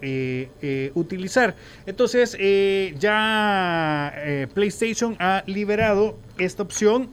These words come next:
para que aquellas personas que, eh, gustan de estos juegos, simple y sencillamente, eh,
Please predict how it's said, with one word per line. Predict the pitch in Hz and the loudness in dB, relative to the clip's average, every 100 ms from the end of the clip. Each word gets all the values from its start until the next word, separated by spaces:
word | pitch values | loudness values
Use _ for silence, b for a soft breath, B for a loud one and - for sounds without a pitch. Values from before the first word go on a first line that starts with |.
| B B B B - | B B B B -6
para | 156 165 | -4 -4
que | - 175 | -4 -4
aquellas | 165 131 165 160 | -4 -4 -4 -4
personas | 170 147 175 180 | -6 -6 -6 -6
que, | - 156 170 185 | -6 -6 -4 -6
eh, | 151 135 131 127 123 120 123 | -6 -6 -4 -4 -4 -6 -8
gustan | 139 208 214 185 151 | -4 -2 -2 -4 -4
de | 151 | -6
estos | 147 196 | -4 -6
juegos, | - 254 180 165 175 - B B B B | 2 2 4 0 -2 -10 B B B B
simple | - 233 220 233 | -8 -6 -2 -2
y | |
sencillamente, | 220 220 233 226 214 196 175 214 - | -2 -2 -2 -2 0 -2 -2 -2 -2
eh, | 151 147 | -8 -6